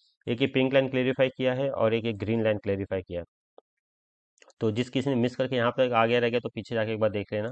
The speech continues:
कौन से बेसिस पे बताया गया है। तो ये हो गया, तो इसीलिए इसको ट्रेड करने दीजिए दो सौ रुपये के ऊपर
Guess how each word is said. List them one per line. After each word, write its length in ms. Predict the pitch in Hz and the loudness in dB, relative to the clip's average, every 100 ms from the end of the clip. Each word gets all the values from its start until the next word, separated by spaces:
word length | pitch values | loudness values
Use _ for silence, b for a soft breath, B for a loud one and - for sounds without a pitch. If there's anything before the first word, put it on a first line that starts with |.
| - | -6
कौन 160 | 104 101 | -6 -4
से 100 | 104 | -4
बेसिस 300 | 98 110 104 | -4 -6 -8
पे 80 | 101 | -6
बताया 280 | 98 98 | -2 -2
गया 120 | 95 120 | -2 -6
है। 40 | - B B B - - - - | -10 B B B -20 -20 -14 0
तो 720 | 113 113 110 110 110 110 - 113 | 4 4 4 2 0 -2 -4 0
ये 100 | 120 | 2
हो 180 | 123 | 4
गया, 140 | 131 160 - _ _ _ - | 2 0 -4 _ _ _ 0
तो 60 | |
इसीलिए 300 | 117 160 170 165 | 2 4 4 4
इसको 220 | - 101 98 - _ | 4 4 4 0 _
ट्रेड 340 | - 139 151 - | 6 8 8 4
करने 360 | - 113 123 131 | 4 6 6 2
दीजिए 360 | 104 113 120 117 | 0 0 2 4
दो 160 | 110 | 4
सौ 140 | - 110 | 2 -2
रुपये 240 | 104 104 | -2 -2
के 100 | 95 | -4
ऊपर 400 | 107 95 - 87 | -8 -6 -4 -4